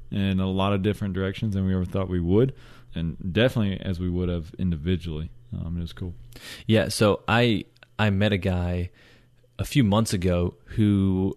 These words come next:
Speaker 2: he's somewhere, he lives somewhere in Texas, and he, he lives with three, four, five other guys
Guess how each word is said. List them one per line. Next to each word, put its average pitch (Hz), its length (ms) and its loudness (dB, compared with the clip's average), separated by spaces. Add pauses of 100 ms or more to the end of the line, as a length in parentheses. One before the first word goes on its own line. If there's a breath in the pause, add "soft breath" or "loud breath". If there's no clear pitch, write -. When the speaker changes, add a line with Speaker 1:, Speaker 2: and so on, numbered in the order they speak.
Speaker 2:
he's 104 220 -2
somewhere, 139 320 0
he 110 120 2
lives 143 160 2
somewhere 113 200 2
in 90 60 0
Texas, - 520 -8 (440 loud breath)
and 104 180 4
he, 101 380 2
he 107 180 -2
lives 104 520 4
with 101 200 2 (200)
three, 104 220 2
four, 98 220 2
five 92 300 0
other - 160 0
guys 87 520 0